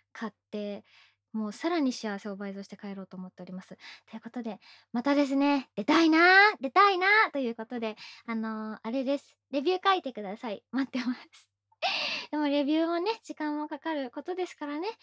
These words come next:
もうそれをね、飛び越えて書いていただいたあなたには、きっと明日五百円とか、なんかそういう、そういうプチラッキーが、五百円見つかるとか、プチラッキーきっと起こると思うんで、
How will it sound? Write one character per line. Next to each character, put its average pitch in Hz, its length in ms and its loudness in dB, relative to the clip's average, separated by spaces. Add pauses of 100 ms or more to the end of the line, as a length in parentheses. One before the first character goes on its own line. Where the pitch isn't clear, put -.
(260)
も 254 240 -4
う 233 40 -6
そ - 140 -12
れ 294 140 -4
を 294 80 -2
ね、 320 320 -4
飛 262 100 -10
び 285 80 -6
越 359 180 0
え 349 60 0
て 254 240 -6 (240)
書 277 80 -10
い 269 80 -8
て 240 280 -10
い 233 60 -20
た 240 120 -6
だ 240 100 -4
い 233 80 -6
た 240 100 -6
あ 240 40 -2
な 262 120 -4
た 254 120 -6
に 226 100 -4
は、 208 180 -12
き - 120 -18
っ - 80 -18
と 226 80 -6
明 226 80 -4
日 - 180 -8
五 240 80 -6
百 240 260 -6
円 214 140 -4
と 196 80 -10
か、 196 120 -8
な 190 100 -8
ん 190 40 -12
か - 60 -12
そ 214 180 -6
う 208 40 -4
い 208 160 -4
う、 202 80 -10
そ 240 160 -6
う 220 40 -2
い 220 120 0
う 220 60 -2
プ 226 120 -12
チ 240 200 -4
ラ 240 100 2
ッ - 80 -8
キ 208 160 -6
ー - 20 -6
が、 175 100 -6
五 196 100 -6
百 214 200 -6
円 196 140 -4
見 185 80 -8
つ - 80 -18
か 196 100 -8
る 190 80 -6
と - 80 -14
か、 180 100 -8
プ - 100 -18
チ 208 100 -10
ラ 208 80 -4
ッ - 20 -6
キ 180 120 -10
ー 170 40 -10
き - 80 -20
っ - 40 -20
と 190 100 -8
起 - 60 -8
こ 190 80 -4
る 180 60 -8
と 180 60 -14
思 175 140 -8
う 165 40 -10
ん - 40 -14
で、 - 80 -20